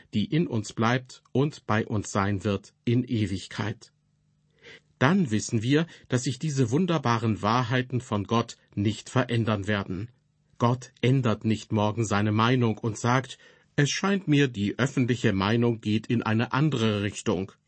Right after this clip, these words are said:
also ändere ich mein Handeln und passe es der öffentlichen Meinung an." Nein,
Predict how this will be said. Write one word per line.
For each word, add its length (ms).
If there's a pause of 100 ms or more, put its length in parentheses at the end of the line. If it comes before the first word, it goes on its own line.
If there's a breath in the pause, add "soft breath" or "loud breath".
also 400
ändere 420
ich 220
mein 240
Handeln 420 (220 loud breath)
und 180
passe 300
es 180
der 160
öffentlichen 560
Meinung 460
an." 340 (600)
Nein, 340